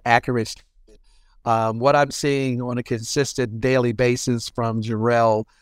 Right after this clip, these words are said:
Dorian Finister, Anthony, Anthony Thomas, um, you know, uh, Taj Manning,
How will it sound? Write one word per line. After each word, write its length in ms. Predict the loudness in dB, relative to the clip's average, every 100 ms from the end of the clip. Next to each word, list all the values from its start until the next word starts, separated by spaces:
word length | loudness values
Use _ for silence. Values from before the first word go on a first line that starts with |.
| _ _ -4
Dorian 520 | 2 4 2 2 -2
Finister, 640 | -2 -2 -2 -4 -4 -2 -2
Anthony, 540 | -2 -2 -2 -2 -2
Anthony 380 | 0 -2 0 -2
Thomas, 560 | 0 0 2 0 -2 -6 -18 _ _
um, 640 | -2 0 2 0 -2 -4 -8 _
you 80 | -2
know, 220 | 0 0 0
uh, 340 | -2 0 -2 -4 -6
Taj 360 | 2 4 4 2
Manning, 480 | -2 0 -2 -4